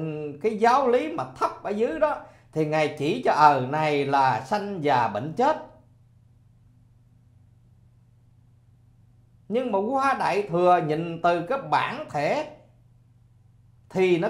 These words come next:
không có cái sự sanh già bệnh chết trong đó. Ừ, đó là cái mà, ờ, trong cái, cái, cái bài kệ mà của tổ Phật mà truyền cho Ngài Ca Diếp.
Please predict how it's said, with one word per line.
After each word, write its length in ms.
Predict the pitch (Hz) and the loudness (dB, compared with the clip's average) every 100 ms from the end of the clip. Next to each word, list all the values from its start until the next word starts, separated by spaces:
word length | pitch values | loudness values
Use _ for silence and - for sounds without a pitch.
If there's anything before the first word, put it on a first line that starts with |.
| - | -2
không 400 | 240 240 233 - | -2 -2 -6 -2
có 220 | 247 285 | 2 2
cái 80 | 285 - | -2 -6
sự 180 | 131 | -8
sanh 400 | 131 202 185 180 | -4 -4 -4 -4
già 240 | 139 123 104 | -2 0 -2
bệnh 180 | 101 117 | -6 -6
chết 260 | 170 180 - | -4 -4 -6
trong 160 | 120 | -8
đó. 160 | 120 - - _ _ _ _ _ _ _ _ _ _ _ _ _ _ _ _ _ | -8 -12 -18 _ _ _ _ _ _ _ _ _ _ _ _ _ _ _ _ _
Ừ, 300 | 123 156 107 | -12 -10 -6
đó 160 | 123 190 | 0 0
là 120 | 156 - | 0 -4
cái 240 | 160 180 247 | -4 -4 -4
mà, 340 | 165 120 98 - - _ | -4 -6 -8 -14 -20 _
ờ, 720 | 127 123 120 117 113 113 110 | -4 0 0 0 0 -2 -2
trong 220 | 156 147 147 | -4 -6 -6
cái, 140 | 175 | -8
cái, 260 | 175 180 175 | -6 -6 -6
cái 100 | 160 | -2
bài 300 | 131 120 110 | -2 -2 -2
kệ 240 | 123 120 135 | -4 -2 -2
mà 140 | 127 - | -4 -2
của 100 | 156 | -2
tổ 680 | - 110 123 220 262 - - - | -2 -4 0 0 -2 -6 -12 -2
Phật 160 | 143 - - | -2 -2 -8
mà 140 | 120 - | -8 0
truyền 320 | 165 143 131 | 0 0 0
cho 400 | 160 156 147 - - - - _ _ _ _ _ _ _ _ - - - | 2 2 0 -8 -20 -20 -20 _ _ _ _ _ _ _ _ -20 -20 -12
Ngài 320 | 127 135 120 | -6 -4 -4
Ca 200 | - 147 | -4 -6
Diếp. 200 | 147 220 | -2 -2